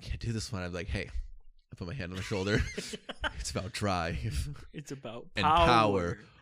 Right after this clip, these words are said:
Speaker 1: We stay hungry.
Speaker 2: It's about power.
Speaker 1: <laughs>
Speaker 2: God, it's such a good bit.
Speaker 1: Well, I mean, that was a long questionnaire, but I enjoyed it. I enjoyed hearing your answer.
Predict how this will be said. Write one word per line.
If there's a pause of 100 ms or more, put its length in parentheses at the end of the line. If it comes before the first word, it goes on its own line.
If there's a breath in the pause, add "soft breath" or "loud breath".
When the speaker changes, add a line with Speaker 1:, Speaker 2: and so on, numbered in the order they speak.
(300 loud breath)
Speaker 1:
We
stay
hungry.
Speaker 2:
It's
about
power.
Speaker 1:
<laughs>
Speaker 2:
God, (1300 loud breath)
it's
such
a
good
bit. (880)
Speaker 1:
Well,
I
mean,
that
was
a
long
questionnaire,
but (480)
I
enjoyed
it. (160)
I
enjoyed
hearing
your
answer.